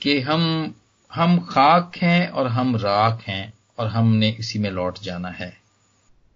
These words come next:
और, ए, फिर दोबारा से मैं इसका हवाला यही दूंगा मलकास्तर का, चौथे बाब की पहली आयत में है कि जब मर्द की वो ऐलान सुनता है जो कि उसकी कौम के बारे में किया जाता है,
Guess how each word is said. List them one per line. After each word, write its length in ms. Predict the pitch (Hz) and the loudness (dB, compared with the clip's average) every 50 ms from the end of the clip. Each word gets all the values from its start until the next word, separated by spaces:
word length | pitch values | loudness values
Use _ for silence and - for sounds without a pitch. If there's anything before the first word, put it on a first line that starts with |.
| _ _ - | _ _ 0
और, 200 | 123 120 117 113 | 2 4 6 6
ए, 560 | 113 110 110 107 107 104 104 104 104 101 98 - - | 6 6 4 2 2 0 0 0 -2 -2 -4 -4 -2
फिर 120 | - 135 | -2 0
दोबारा 340 | 123 117 117 120 117 120 123 | 0 2 2 4 4 4 4
से 140 | 117 - 127 | 2 0 0
मैं 180 | 117 117 117 117 | 0 2 4 4
इसका 240 | 113 113 - 113 | 2 2 0 0
हवाला 240 | 110 107 107 107 110 | 0 2 2 2 2
यही 260 | 110 107 110 113 120 | 2 2 2 2 2
दूंगा 400 | 117 113 113 113 113 117 117 117 | 2 2 4 4 6 6 6 6
मलकास्तर 760 | 117 113 113 110 107 98 - - 95 98 104 113 - - 143 | 4 2 0 -4 -8 -8 -8 -6 -4 -4 -2 -2 -2 -4 -2
का, 280 | 135 156 151 160 175 - - _ _ - - _ _ _ - | 2 2 2 2 2 -2 -10 _ _ -20 -20 _ _ _ -2
चौथे 280 | - 143 135 131 - 147 | 2 2 2 2 2 2
बाब 260 | 117 113 107 107 104 | 4 4 4 4 2
की 100 | - 120 | -2 -2
पहली 320 | 110 120 131 131 139 147 143 | 0 0 2 2 2 2 4
आयत 240 | 131 127 123 117 | 4 2 2 0
में 140 | 131 139 135 | -2 -2 0
है 280 | 131 139 143 143 - - _ _ _ _ _ _ _ _ _ _ - | 0 0 0 -2 -6 -10 _ _ _ _ _ _ _ _ _ _ -4
कि 140 | - 131 123 | 0 0 0
जब 160 | 117 123 120 | 2 0 0
मर्द 360 | 117 120 127 123 120 120 135 | 0 0 0 -2 -2 -2 -4
की 840 | 127 117 131 139 135 135 135 135 127 - - - - 113 113 - 139 131 | -4 -2 -2 0 2 2 4 2 2 0 -4 -8 -10 -10 -10 -10 -10 -6
वो 220 | 123 127 135 131 | -2 0 2 2
ऐलान 320 | 123 120 120 127 131 139 135 | 4 4 4 4 2 2 -2
सुनता 420 | 113 - 156 156 160 - - 180 | -4 -4 -4 -4 -2 2 2 2
है 260 | 156 143 139 202 - _ _ _ _ _ _ _ _ _ - | 2 2 -2 -4 -8 _ _ _ _ _ _ _ _ _ -6
जो 120 | 127 143 147 | -4 -4 -2
कि 160 | 139 - 165 | -2 -2 -2
उसकी 220 | 147 - - - | -2 -4 -4 -6
कौम 360 | 175 - - 160 170 190 202 | -4 0 2 4 4 4 4
के 100 | 185 190 | 2 2
बारे 240 | 156 139 127 120 123 | 2 2 2 2 2
में 220 | 120 123 117 110 117 - - | 0 -2 -4 -6 -8 -12 -6
किया 240 | - 135 131 123 120 | -2 2 2 2 2
जाता 360 | 110 117 107 107 - - 120 | 2 2 2 0 0 -2 -2
है, 280 | 117 147 196 254 - | 0 0 0 -2 -4